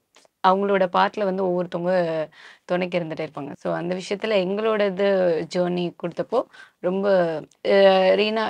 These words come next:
ரீனாவுக்கு யார் பாத்தீங்கன்னா, லைக், அ, அ, இந்த ரதி மேம் கிட்ட போவா, and இல்லைன்னா அவளோட ஃப்ரெண்டு சோனியா, ரீனாவுக்கும் ஒருத்தி இருக்கா, அந்த மாதிரி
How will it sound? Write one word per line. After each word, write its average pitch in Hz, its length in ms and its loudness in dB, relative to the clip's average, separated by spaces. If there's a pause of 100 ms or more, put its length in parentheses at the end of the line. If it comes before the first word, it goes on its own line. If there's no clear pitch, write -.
ரீனாவுக்கு 220 440 -2
யார் 190 220 2
பாத்தீங்கன்னா, 180 580 -4
லைக், 175 140 -6 (680)
அ, 175 420 6 (140)
அ, 180 200 6
இந்த 175 420 0 (220)
ரதி 185 220 2
மேம் 185 180 0
கிட்ட 175 320 -6
போவா, 160 200 -2
and 160 260 -6 (560)
இல்லைன்னா 185 220 4
அவளோட 180 340 4
ஃப்ரெண்டு 180 260 -2
சோனியா, 170 560 -6
ரீனாவுக்கும் 214 380 0
ஒருத்தி 185 300 -4
இருக்கா, 160 220 -6
அந்த 170 220 -6
மாதிரி 170 400 -4